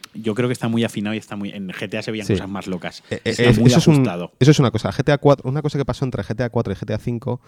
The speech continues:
Speaker 2: G T A cuatro, el, el Euforia que usaron estaba mucho mejor implementado que en G T A cinco. G T A cinco lo, lo hicieron mucho más light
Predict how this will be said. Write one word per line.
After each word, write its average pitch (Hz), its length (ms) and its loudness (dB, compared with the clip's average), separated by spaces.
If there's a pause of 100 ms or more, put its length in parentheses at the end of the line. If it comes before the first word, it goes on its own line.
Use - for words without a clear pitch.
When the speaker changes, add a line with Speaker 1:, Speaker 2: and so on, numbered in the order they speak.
(280)
Speaker 2:
G - 120 -6
T 143 80 0
A 135 40 0
cuatro, 131 460 2
el, 107 220 -2
el 101 100 -4
Euforia 120 360 2
que 117 100 -4
usaron 117 400 -4
estaba 107 240 -4
mucho 117 260 -2
mejor 107 220 -2
implementado 98 500 -2
que 104 60 -8
en 95 60 -8
G - 120 -12
T - 80 -8
A 92 60 -10
cinco. 92 400 -12 (260)
G 117 60 -4
T 117 80 0
A 113 40 0
cinco 123 280 -2
lo, 107 200 4
lo 107 120 -2
hicieron 107 260 -4
mucho 113 220 -4
más 98 160 -6
light 107 240 -2